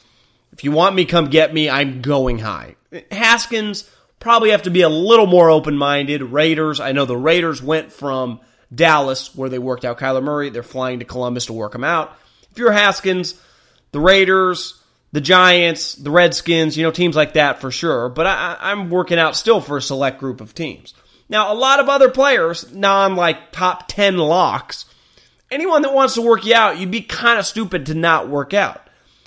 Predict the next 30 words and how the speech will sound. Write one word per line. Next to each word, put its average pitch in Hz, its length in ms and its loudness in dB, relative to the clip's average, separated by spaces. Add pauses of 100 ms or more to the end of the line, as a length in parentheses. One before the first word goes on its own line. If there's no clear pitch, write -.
(200)
And 226 80 -4
I 233 80 0
think 285 260 -2
when 277 120 -2
you're 247 100 -2
gonna 220 160 -2
read 226 300 -2
about 170 320 2
these 160 160 -4
guys 165 560 4
coming 185 340 -6
on 156 140 -2
top 160 340 -4
thirty 190 280 0
visits, 131 580 -10 (340)
sometimes 262 840 0
to 151 100 -6
get 147 160 4
a - 20 2
better 127 220 0
feel 262 340 4
for 247 340 2
'em, 240 160 -2 (220)
sometimes 254 1000 -2 (540)
it's 160 180 -6
a 143 40 -6
smokescreen. 214 1160 -2 (400)
Sometimes 247 1080 -2 (680)
it 202 180 -4
just, - 260 -2